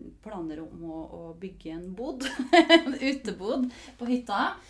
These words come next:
Eh, så, så vi er i gang med det på en måte, så, så det var også litt sånn på agendaen da, at vi må få gjort det, for vi,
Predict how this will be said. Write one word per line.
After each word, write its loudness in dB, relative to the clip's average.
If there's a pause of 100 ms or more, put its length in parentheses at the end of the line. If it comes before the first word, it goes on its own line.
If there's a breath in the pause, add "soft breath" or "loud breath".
(180 loud breath)
Eh, -2
så, -4
så -6
vi -4
er 0
i -6
gang -4
med -4
det -4
på -12
en -8
måte, 0
så, -4 (160)
så -8
det -8
var -8
også -6 (460 loud breath)
litt -12
sånn -6 (480)
på -8
agendaen -8
da, -6
at -18
vi -8
må -8
få -10
gjort -14
det, -14
for -12
vi, -14